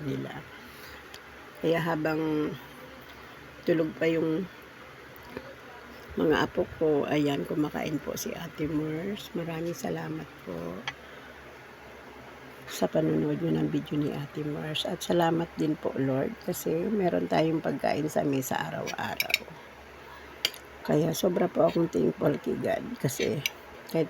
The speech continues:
papaano po, hindi po kami nawawala ng pagkain sa araw-araw, guys.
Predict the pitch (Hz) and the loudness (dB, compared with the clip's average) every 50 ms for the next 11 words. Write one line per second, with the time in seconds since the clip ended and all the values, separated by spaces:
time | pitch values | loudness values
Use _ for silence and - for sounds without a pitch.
0 | - - - - - - - - - - - - - - - - - - - - | -2 0 0 2 2 2 2 0 -2 -6 -6 -6 -6 -6 -6 -6 -8 -12 -14 -14
1 | - - - - - - - - - 107 - - - - - 165 185 185 - 175 | -12 -12 -12 -12 -12 -4 0 2 2 2 2 2 2 2 4 6 6 6 6 6
2 | 175 175 160 160 165 175 175 185 185 180 180 180 175 - 160 156 151 - 160 143 | 6 6 4 6 6 6 6 6 4 4 4 2 2 2 0 0 0 0 2 4
3 | - - 175 156 - - 143 131 143 143 143 131 - 135 147 147 151 151 143 143 | 4 4 4 2 2 2 2 2 2 2 2 2 2 2 0 -2 -2 -4 -4 -4
4 | 139 123 - - - - 214 - - - - | -4 -4 -2 -2 -2 -4 -4 -8 -8 -10 -10